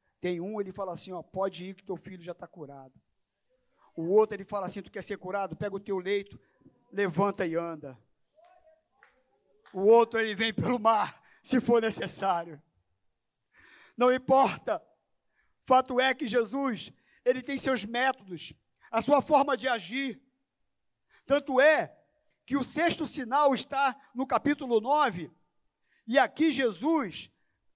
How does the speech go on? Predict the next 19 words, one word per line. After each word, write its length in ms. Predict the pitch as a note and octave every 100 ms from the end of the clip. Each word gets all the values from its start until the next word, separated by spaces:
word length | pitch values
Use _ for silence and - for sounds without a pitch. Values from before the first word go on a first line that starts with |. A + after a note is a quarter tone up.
| _
ao 160 | C#4 C#4+
curar 380 | D4 C4+ E4 F#4+
um 120 | C4+
cego 400 | - D4 D#4+ C4
de 100 | C4+
nascença, 840 | B3 G3+ - C#4+ D#4+ - G#3+ D3 _ _ _ _ _ _ _ _ _ - -
diz 360 | G3+ D4+ D#4+ -
que 360 | D4+ D4 - _ _ _ _ _ _ _ _ _ _ _ _ _ _
quando 240 | D4+ D#4+ C#4+
Jesus 360 | C4+ A#3+ D4+
viu 140 | A3+ D#4
um 140 | B3+
homem 220 | C#4+ D4
cego 260 | A#3+ C#4+ D4
de 80 | C4
nascença, 440 | B3 - C#4+ D4
seus 180 | - C#4
discípulos 420 | B3+ G#3+ D4 A#3+
perguntaram: 560 | - B3+ B3+ B3 B3